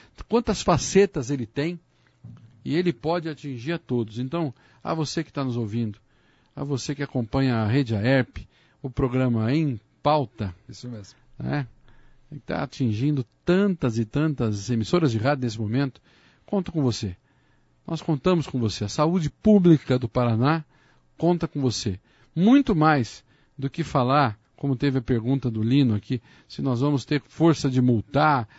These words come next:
Speaker 1: de fiscalizar o uso da máscara. Muito mais do que isso, é pedir para as pessoas terem a consciência.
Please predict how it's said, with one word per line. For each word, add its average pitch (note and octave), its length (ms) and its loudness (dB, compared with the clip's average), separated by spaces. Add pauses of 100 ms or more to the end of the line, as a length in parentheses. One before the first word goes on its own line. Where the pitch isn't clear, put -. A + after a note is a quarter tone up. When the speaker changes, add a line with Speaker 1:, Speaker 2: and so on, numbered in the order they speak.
(140)
Speaker 1:
de - 100 -20
fiscalizar C3+ 760 -2
o B2+ 80 2
uso B2+ 200 0
da A2 120 -2
máscara. C3 500 -2 (320)
Muito C4 340 2
mais F3+ 260 2
do C#3 60 -8
que C#3 220 2
isso, D3 300 -4 (920)
é F#3 120 0
pedir E3 340 0
para F3 100 2
as - 80 -2
pessoas C#3+ 360 -2
terem D#3 180 2
a C#3+ 40 -2
consciência. B2+ 640 -2